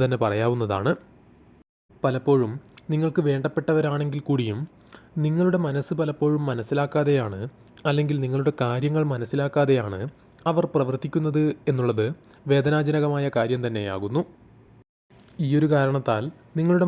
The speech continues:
മനസ്സ് വളരെയധികം വിഷമിക്കുന്നു എന്നുള്ളതും വാസ്തവം തന്നെയാകുന്നു.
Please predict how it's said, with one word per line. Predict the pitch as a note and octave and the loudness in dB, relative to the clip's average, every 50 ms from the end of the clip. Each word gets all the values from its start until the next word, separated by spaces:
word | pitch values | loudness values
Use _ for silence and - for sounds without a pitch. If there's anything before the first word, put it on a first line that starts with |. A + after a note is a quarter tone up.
| E3+ | 2
മനസ്സ് | D#3+ D#3+ D3+ - E3 D3+ | 0 0 -2 -2 -2 -2
വളരെയധികം | C#3+ C3+ C#3 D3 D#3+ D#3+ D#3+ D3+ D3+ E3 D#3+ D#3 | -2 0 0 0 0 0 0 0 -2 -2 -2 -2
വിഷമിക്കുന്നു | C#3 - B2 C#3 D3+ D3 - E3 D#3+ D#3+ E3 D#3+ - - - | -2 -2 -2 -2 -2 -2 -2 0 0 0 0 -2 -4 -6 -4
എന്നുള്ളതും | C#3 C3+ B2+ B2 A2+ G#2+ G#2+ G#2+ C#3 - - - - - - - - - - C#3 | -2 0 0 0 0 0 -2 -4 -6 -10 -14 -20 -20 -20 -20 -20 -18 -6 -2 -2
വാസ്തവം | B2+ A#2+ - - - C3 C3 C3 B2+ B2 | 0 0 0 0 0 2 2 2 2 0
തന്നെയാകുന്നു. | A#2+ A2+ G#2+ G#2 G2 G2 G2 G#2 G#2+ C3 E3 | 0 0 0 -2 -2 -2 -2 -2 0 0 0